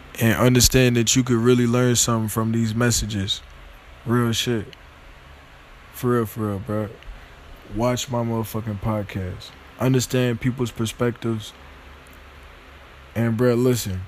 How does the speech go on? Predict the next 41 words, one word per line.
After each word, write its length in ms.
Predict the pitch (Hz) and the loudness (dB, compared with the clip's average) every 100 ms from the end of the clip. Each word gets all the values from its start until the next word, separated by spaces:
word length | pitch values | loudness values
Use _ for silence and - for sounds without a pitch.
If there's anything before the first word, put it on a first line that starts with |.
| - - - - - - - - - - - - - - - - - - - | -14 -20 -20 -20 -20 -20 -20 -20 -20 -20 -20 -20 -20 -20 -20 -20 -20 -20 -10
If 160 | 117 117 | -4 4
you 100 | 139 | 4
a 60 | |
real 260 | 127 131 127 | 6 6 4
fan, 400 | 120 127 123 120 | 0 -2 0 0
you 140 | 123 | 0
ain't 140 | 120 113 | 0 0
gonna 180 | 117 110 | -2 -2
stop 300 | - 110 101 | 0 0 0
listening 360 | 113 110 117 | -2 -2 -4
to 120 | 107 107 | -2 -2
my 180 | 101 | 0
shit. 300 | 101 - 101 - - - - - - | -2 -4 -6 -10 -16 -18 -20 -20 -6
Or 260 | 110 127 123 | 2 4 4
not 260 | 113 123 | 2 2
even 200 | 120 113 | 2 2
fan, 440 | 110 - 120 113 98 | -2 0 2 0 0
supporter. 640 | - 98 - 117 113 101 104 - - - - | 0 0 4 4 4 2 -6 -14 -18 -16 -4
'Cause 180 | 117 | 0
I 40 | 120 | 2
don't 200 | 123 120 | 2 2
really 200 | 117 113 | 2 2
like 240 | 113 113 | 2 0
to, 120 | - | -2
I 40 | 117 | 0
don't 180 | 143 131 | 2 4
like 160 | 123 | 2
to 80 | 113 | 0
call 220 | - 120 | 0 0
people 240 | 113 117 110 | 2 0 0
my 220 | 104 92 | -2 -4
fan. 500 | - 110 110 113 107 - - - - - - | -4 -2 -2 -2 -6 -12 -14 -14 -14 -18 -6
It's 200 | 117 107 | -2 0
just 260 | 117 107 | 0 0
something 260 | - 120 110 | 0 0 0
about 400 | 101 104 107 104 | -4 -2 -2 -2
that. 240 | 110 110 101 | -2 -2 -2
It's 100 | 101 | -6
just, 340 | 104 - - - - - | -6 -6 -8 -16 -20 -20
it's 120 | - | -14
weird. 440 | 95 107 113 113 | -6 -2 0 -2